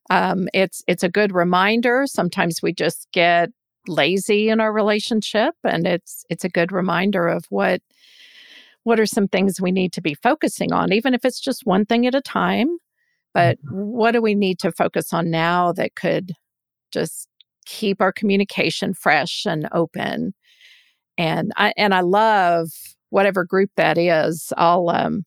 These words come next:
Speaker 1: put that in the show notes. But, you know, where do we learn to have healthy relationships? Even if we had parents that had a great marriage, we may not know how they did that unless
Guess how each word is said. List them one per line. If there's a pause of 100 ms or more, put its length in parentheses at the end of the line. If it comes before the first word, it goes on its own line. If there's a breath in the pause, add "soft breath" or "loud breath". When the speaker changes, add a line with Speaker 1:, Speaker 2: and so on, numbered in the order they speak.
(120)
Speaker 1:
put
that
in
the
show
notes. (380)
But, (840)
you
know,
where
do
we
learn
to
have
healthy
relationships? (360)
Even
if
we
had (100)
parents
that
had
a
great
marriage, (680)
we
may
not
know (240)
how
they
did
that (400)
unless